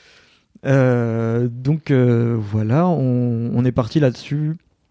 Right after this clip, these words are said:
Rendez-vous pour cette opération, euh, on va dire, euh,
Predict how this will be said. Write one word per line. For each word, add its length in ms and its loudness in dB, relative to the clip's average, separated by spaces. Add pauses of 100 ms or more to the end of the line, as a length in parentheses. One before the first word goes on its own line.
(680)
Rendez-vous 420 2
pour 200 -6
cette 180 -6
opération, 680 2
euh, 460 2 (160)
on 160 -4
va 160 -2
dire, 260 -2
euh, 160 0